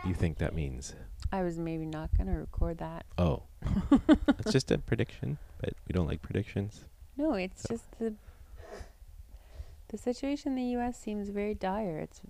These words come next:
Speaker 2: it's, it's gonna be a humanitarian crisis there, and it's not,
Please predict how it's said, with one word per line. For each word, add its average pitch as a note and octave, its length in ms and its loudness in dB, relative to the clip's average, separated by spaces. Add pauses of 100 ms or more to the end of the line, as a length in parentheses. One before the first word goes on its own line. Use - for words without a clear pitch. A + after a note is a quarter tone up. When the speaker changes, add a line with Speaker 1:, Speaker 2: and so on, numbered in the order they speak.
(240)
Speaker 2:
it's, - 480 -10 (1500)
it's - 180 -8
gonna G3 240 -2
be G3 240 0
a G#3 40 0
humanitarian F#3 1040 -4
crisis - 460 -8
there, - 320 -8
and D#3 320 -10
it's - 500 -10
not, F#3 320 -4